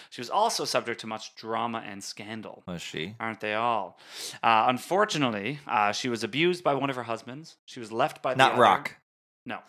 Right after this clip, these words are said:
Speaker 2: I think
Speaker 1: She
Speaker 2: Rock was gay.
Speaker 1: She was left by the other, which is
Speaker 2: Oh,
Speaker 1: probably that.
Speaker 2: that's rock.
Speaker 1: And another one died and left her nearly one million dollars in debt.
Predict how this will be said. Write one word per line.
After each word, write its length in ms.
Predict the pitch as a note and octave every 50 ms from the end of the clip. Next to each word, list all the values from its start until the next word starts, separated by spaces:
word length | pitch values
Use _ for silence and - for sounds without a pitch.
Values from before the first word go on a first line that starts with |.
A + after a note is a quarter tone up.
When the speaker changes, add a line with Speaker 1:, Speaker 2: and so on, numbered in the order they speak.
| - - -
Speaker 2:
I 60 | A#2
think 160 | B2 E3 C3+
Speaker 1:
She 40 | B2+
Speaker 2:
Rock 180 | C3+ C3 C3+ -
was 120 | A2 -
gay. 380 | - - A#2 C#3+ B2+ - - - -
Speaker 1:
She 180 | C#3 - - C#3
was 160 | C3 B2 B2
left 380 | A#2+ B2 C#3 C3 C3 - - -
by 140 | B2+ A2+ A2+
the 180 | A#2 A2+ A#2+
other, 340 | B2 A#2+ - F#2+ G2+ B2+ D3 _ _ _ _ _ - _ _
which 240 | - G#2 G#2 G#2+ G#2+
is 60 | G#2+
Speaker 2:
Oh, 60 | G#2 G#2
Speaker 1:
probably 240 | B2 B2 A2 A2+
that. 280 | G#2 A2 G#2+ F#2+ F#2+ G2+
Speaker 2:
that's 220 | - G#2 F#2+ -
rock. 300 | - F#2 D#2+ D#2 - - - -
Speaker 1:
And 140 | C#3 C#3
another 400 | C3+ C3 B2+ C3 C3+ C3 C3+ C3+
one 240 | B2+ A#2+ B2 A#2+ A#2
died 420 | A2 A#2+ A2 G#2 F#2 F#2+ G#2+ A2 -
and 180 | - B2 A#2+ A#2+
left 240 | A#2+ B2 A#2+ - -
her 200 | - A#2+ A#2+ A2+
nearly 380 | A2+ A2+ B2 C3+ C3 B2+ B2 A#2+
one 300 | A2+ A2 A#2+ B2 B2 B2
million 260 | B2 A#2+ A#2+ A#2 A2+
dollars 340 | A2+ G#2+ G#2+ A2 G#2+ G#2 -
in 100 | A2 G#2
debt. 220 | G2+ G2 F#2+ -